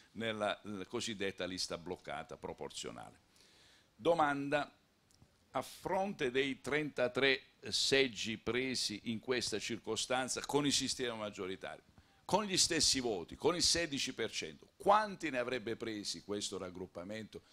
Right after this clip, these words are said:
avendo un sistema diverso, cioè un sistema per esempio proporzionale come era quello di prima? Risposta: centoquattro. Trentatré contro centoquattro. C'è una bella differenza, no?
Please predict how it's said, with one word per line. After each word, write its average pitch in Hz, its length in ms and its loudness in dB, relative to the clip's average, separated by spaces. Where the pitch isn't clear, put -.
avendo 135 480 2
un 110 100 -4
sistema 110 420 0
diverso, 98 840 4
cioè 113 240 -2
un 113 100 -10
sistema 120 460 -2
per 98 160 -2
esempio 107 380 0
proporzionale 104 760 2
come 104 220 -4
era 107 160 0
quello 107 500 0
di 104 180 0
prima? 104 480 -2
Risposta: - 680 0
centoquattro. - 1080 -4
Trentatré 139 720 0
contro 120 600 -4
centoquattro. 104 960 -4
C'è - 160 -4
una 170 160 4
bella 90 260 -2
differenza, 65 640 -12
no? 120 260 -2